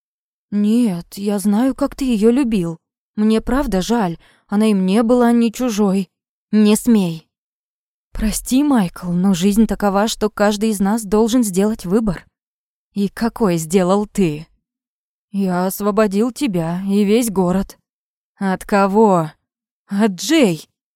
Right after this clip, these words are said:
Гриро повышает голос. «Ты был слеп, ты всегда был слеп. Она угроза. Угроза всему, что мы с тобой сделали. Она за одну ночь могла уничтожить Крест».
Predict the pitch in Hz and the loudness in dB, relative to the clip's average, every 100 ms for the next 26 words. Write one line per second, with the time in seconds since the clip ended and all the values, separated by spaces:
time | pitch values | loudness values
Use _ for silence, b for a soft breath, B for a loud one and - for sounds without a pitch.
0 | _ 185 180 185 185 180 196 202 - 180 | _ -12 -8 -6 -6 -6 -4 -4 -4 -6
1 | 180 175 170 170 170 - _ _ _ - | -6 -6 -8 -10 -14 -18 _ _ _ -4
2 | 208 254 285 - 339 - - - 220 - | 0 0 0 0 0 0 -4 -6 -6 -4
3 | 269 254 294 175 165 208 165 - b b | -2 0 0 -2 -6 -6 -6 -8 b b
4 | b - 214 220 214 262 233 247 311 262 | b -2 2 2 2 2 2 4 4 2
5 | 180 180 170 _ _ _ _ _ 330 302 | -2 -8 -12 _ _ _ _ _ -2 2
6 | 240 170 165 - 262 311 - 208 254 208 | 2 2 -2 0 0 0 0 0 0 -2
7 | 208 175 156 160 165 180 _ _ _ _ | -2 -2 -6 -8 -8 -10 _ _ _ _
8 | 180 180 185 170 202 214 277 320 220 - | -4 -2 -2 -2 -2 2 2 4 2 2
9 | 196 196 202 196 226 233 - 254 196 - | -2 2 2 2 2 0 0 0 0 -4
10 | 294 208 - - | -2 -2 -4 -16